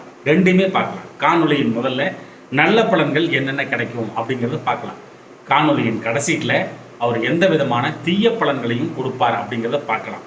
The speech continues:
ஓகேங்களா? <clears throat> காணொளியை முழுசா பார்த்தீங்கன்னா உங்களுக்கு ஒரு தெளிவு கிடைக்கும் அப்படிங்கிறத வந்து தயவு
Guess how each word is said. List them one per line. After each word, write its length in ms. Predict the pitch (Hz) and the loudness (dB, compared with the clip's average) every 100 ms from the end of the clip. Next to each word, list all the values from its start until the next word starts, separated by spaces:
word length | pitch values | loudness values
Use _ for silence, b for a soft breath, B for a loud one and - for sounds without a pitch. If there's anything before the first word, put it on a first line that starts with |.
| - - - - | -20 -20 -18 -6
ஓகேங்களா? 320 | 135 131 131 101 - - - - | -2 2 2 0 -4 -12 -12 0
<clears throat> 440 | 196 165 - - | 2 2 0 0
காணொளியை 460 | 123 147 147 139 123 | 2 4 4 2 0
முழுசா 320 | 120 147 175 | 0 2 4
பார்த்தீங்கன்னா 480 | 160 131 - 123 139 233 - - - 131 | 4 0 -2 -2 -2 -2 -6 -16 -10 -4
உங்களுக்கு 300 | 131 135 123 | -2 -2 -2
ஒரு 160 | 117 110 - | -2 -2 2
தெளிவு 300 | 196 269 262 185 | 4 4 2 2
கிடைக்கும் 380 | 151 151 131 104 | 2 0 -2 -2
அப்படிங்கிறத 420 | 127 156 151 131 113 | -2 0 0 0 -2
வந்து 220 | 123 185 269 - - - - - 156 | 0 4 4 2 -6 -12 -20 -4 2
தயவு 320 | 160 196 190 | 4 4 4